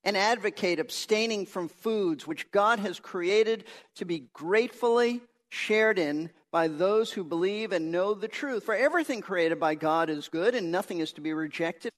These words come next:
if it is received with gratitude. Now, as I said, Paul is warning Timothy about men, false teachers, who would teach asceticism. What is asceticism? Asceticism says, "I will deny and deprive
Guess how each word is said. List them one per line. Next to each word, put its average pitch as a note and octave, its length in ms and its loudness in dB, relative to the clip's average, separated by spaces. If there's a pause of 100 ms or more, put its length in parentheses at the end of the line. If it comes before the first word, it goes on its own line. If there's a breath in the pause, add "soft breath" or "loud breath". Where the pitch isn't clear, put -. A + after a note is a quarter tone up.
if D#3+ 100 -8
it D#3 80 -6
is D3 180 -8
received G#3+ 800 -6
with F3+ 400 -4
gratitude. D#3+ 640 -2
Now, D#3+ 180 0 (220 loud breath)
as - 60 -10
I G#3+ 60 2
said, G#3 260 0
Paul C#4 280 0
is B3 120 -6
warning A#3 300 -2
Timothy F3+ 440 -2
about E3+ 380 0
men, E3+ 520 -2 (840)
false A#3+ 340 2
teachers, F3+ 560 -4 (460 loud breath)
who B3 120 4
would A3 240 -2
teach - 540 -2 (420)
asceticism. F3+ 1120 0
What A#3 160 -2
is B3 140 -4
asceticism? F3+ 760 0
Asceticism G3+ 840 0
says, G3 300 2 (240 loud breath)
"I G#3+ 60 4
will G3 140 2
deny A3 760 2 (280 soft breath)
and G#3 180 0
deprive A#3 680 4